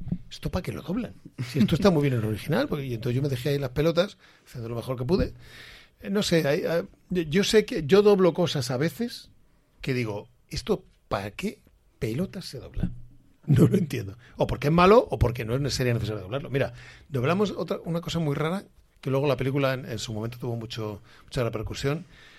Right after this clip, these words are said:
Una película argentina que se llama La noche de los lapiceros, que fue de la,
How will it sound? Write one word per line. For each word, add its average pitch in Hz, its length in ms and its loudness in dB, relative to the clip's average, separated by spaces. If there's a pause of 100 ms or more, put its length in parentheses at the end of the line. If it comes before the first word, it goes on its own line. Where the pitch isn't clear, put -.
(140)
Una 143 100 -6
película 147 280 0
argentina 127 420 -2
que 151 80 -4
se 123 80 -4
llama 139 140 0
La 104 120 -4
noche 127 260 2
de 131 60 2
los 117 200 -2
lapiceros, - 560 -4
que - 100 -14
fue 123 160 -6
de 117 60 -2
la, 107 120 -4